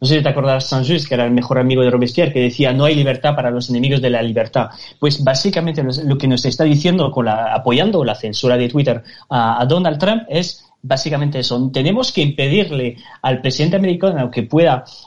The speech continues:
eh, opinar sobre algunos temas, eh, por, para,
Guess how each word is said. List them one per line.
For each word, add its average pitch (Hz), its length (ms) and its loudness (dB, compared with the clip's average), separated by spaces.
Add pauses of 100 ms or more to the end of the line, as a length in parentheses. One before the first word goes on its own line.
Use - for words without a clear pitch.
eh, 117 360 2
opinar 135 440 2
sobre 117 260 -4
algunos 135 340 0
temas, 180 440 0 (200)
eh, 123 400 0
por, 147 380 2 (580)
para, 120 300 -4